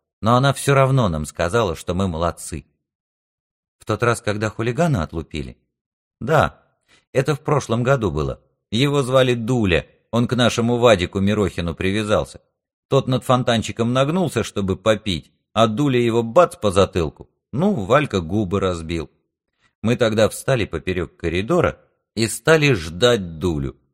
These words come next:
А он большой был, в шестом классе учился. Но мы все равно как навалились,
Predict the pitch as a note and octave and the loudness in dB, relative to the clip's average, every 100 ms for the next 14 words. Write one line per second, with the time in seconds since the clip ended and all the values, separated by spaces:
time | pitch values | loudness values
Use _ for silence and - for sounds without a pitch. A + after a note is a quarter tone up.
0 | _ _ D#2 D#2+ E2 E2+ D#2 - C3+ E3 | _ _ -2 -2 2 2 2 -2 0 2
1 | A2+ E2 - G2 F#2 - A2+ G#2 C#3+ - | 2 0 -2 -6 -4 -2 -2 0 0 0
2 | F2 E2+ - E2 - - _ _ _ _ | -2 -8 -6 -8 -8 -20 _ _ _ _
3 | - D#3+ F3+ D#3+ - D3 D#3 D#3 D3 B2 | -2 0 0 0 0 2 4 4 2 0
4 | F#2+ G#2+ G#2 - G2+ B2+ C3+ D3+ D#3+ E3 | 0 -2 -4 -2 0 2 2 0 0 0
5 | C#3+ F2 - - | 0 -4 -8 -20